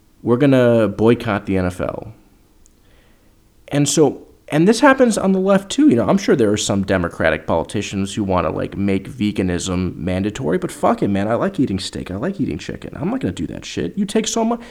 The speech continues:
you, you tax me. You know, you make me do shit. You make me, you know, I just fucking paid my car registration a hundred and thirty dollars for two years. Are you kidding me?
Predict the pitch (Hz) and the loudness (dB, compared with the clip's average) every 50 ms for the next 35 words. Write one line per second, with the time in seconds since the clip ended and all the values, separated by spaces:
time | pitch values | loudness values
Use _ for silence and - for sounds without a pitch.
0 | - - - 269 262 269 - - 170 226 202 - - 185 160 170 185 - - - | -2 4 4 4 4 4 -2 -6 -4 -4 -4 -2 0 2 2 2 2 0 -2 -2
1 | 208 202 202 202 196 202 - - _ - - - - - _ _ _ _ _ _ | 0 0 0 0 -2 -4 -10 -18 _ -20 -20 -20 -20 -20 _ _ _ _ _ _
2 | _ - 175 175 180 180 170 170 180 185 175 180 170 170 175 160 - 160 165 170 | _ -6 -2 0 2 4 4 4 4 4 6 4 4 4 4 4 6 6 6 6
3 | 170 - - - 175 165 160 165 165 165 165 160 165 165 165 160 - 170 165 156 | 4 0 0 0 0 2 2 2 4 4 4 4 4 2 -2 -2 -2 0 0 2
4 | 151 151 151 - - - 175 175 170 - - - 175 - - 147 - - 165 160 | 2 0 -2 -4 -4 -2 -2 -2 -2 0 0 0 2 2 2 0 2 4 4 4
5 | 156 143 127 120 - - - 120 131 147 151 151 147 160 151 - - 156 156 151 | 4 4 2 0 2 2 4 4 6 6 4 2 0 -2 -4 -2 -2 -2 -2 -2
6 | - 165 156 117 127 131 135 135 139 131 123 - 139 131 127 120 113 107 107 113 | -2 -4 -4 0 0 0 0 0 -2 -4 -2 0 2 2 2 4 4 4 4 4
7 | 120 127 131 139 135 - - 101 - - 127 120 120 123 117 123 143 143 - 147 | 4 4 4 2 0 -4 -10 -6 -2 0 0 0 2 2 2 2 0 0 0 -2
8 | 143 - - 151 156 170 175 180 185 185 | -2 -2 -2 -2 0 0 0 0 0 -2